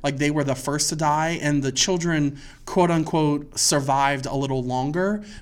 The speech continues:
because their clothing was laced with jewelry. Um, and so they had, like, this padded layer or padded protection. And so when they were,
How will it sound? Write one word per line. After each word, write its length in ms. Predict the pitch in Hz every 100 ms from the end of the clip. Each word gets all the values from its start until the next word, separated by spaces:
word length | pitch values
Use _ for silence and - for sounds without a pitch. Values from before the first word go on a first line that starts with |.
| -
because 340 | 151 160 143
their 100 | 147
clothing 460 | 139 - 143 147 147
was 180 | 127 131
laced 300 | 131 131 143
with 180 | 123
jewelry. 600 | 127 131 127 139 165 208 208 - - - -
Um, 220 | 143 139 139
and 100 | 135
so 120 | 151
they 100 | 147
had, 240 | 147 151
like, 180 | 143 135
this 220 | 135 123
padded 580 | - - 151 143 143 135
layer 480 | 135 135 135 135 135
or 140 | 120
padded 400 | 117 143 139 135
protection. 640 | 135 127 127 - 151 160 165 - - -
And 140 | 156 156
so 540 | 160 143 135 131 127 - - - -
when 320 | 151 151 160
they 160 | 151 160
were, 520 | 165 147 139 135 131